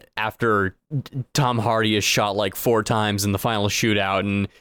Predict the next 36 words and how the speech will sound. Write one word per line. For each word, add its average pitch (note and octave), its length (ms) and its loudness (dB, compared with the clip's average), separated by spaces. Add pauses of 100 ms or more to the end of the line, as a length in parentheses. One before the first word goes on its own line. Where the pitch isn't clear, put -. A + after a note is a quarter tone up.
(240)
then A2+ 220 2
we A2 60 2
got A2 180 0
the A2 80 -2
vo-, A2 180 0
V A#2 260 0
O A2 60 4
saying A2 280 0
he A2 120 2
walked G#2+ 320 0
out G#2+ 140 2
of - 20 0
the G2 80 0
hospital G#2 400 -2
two A#2 180 0
weeks G2+ 220 0
later. G2+ 300 2
Like, F#2 160 -2
the F#2+ 80 0
audience, G#2+ 640 0
uh, G2+ 100 -2
the G2+ 160 -2
test - 280 0
screening C3+ 280 0
audience A#2 340 0
was, A2+ 120 -4
like, G2+ 160 -2
cheering A#2+ 360 0
at G2 100 -6
that G2 200 -2
point G2+ 300 -2
just G#2+ 160 -6
'cause A2 140 0
they G2+ 100 2
loved G#2 240 2
seeing G#2 360 0